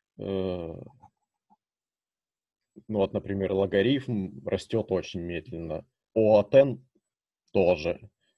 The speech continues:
n log n, ну, терпимо, <laughs> ну, скажем так. А вот уже начиная с n квадрата все становится очень плохо,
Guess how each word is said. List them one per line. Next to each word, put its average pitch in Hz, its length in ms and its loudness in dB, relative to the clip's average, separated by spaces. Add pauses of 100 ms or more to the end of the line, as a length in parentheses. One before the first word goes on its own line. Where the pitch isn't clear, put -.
(180)
n 123 220 4
log 110 240 2
n, 127 260 6
ну, 107 160 -4 (640)
терпимо, 101 460 0
<laughs> 95 140 -6
ну, 95 220 -2
скажем 85 420 -6
так. 82 240 -6 (280)
А 101 100 4
вот 110 140 4
уже 117 140 2
начиная 120 380 2
с - 120 -4
n 120 140 2
квадрата 110 920 4 (1600)
все 104 120 -6
становится 113 580 0
очень 101 340 0
плохо, - 500 -2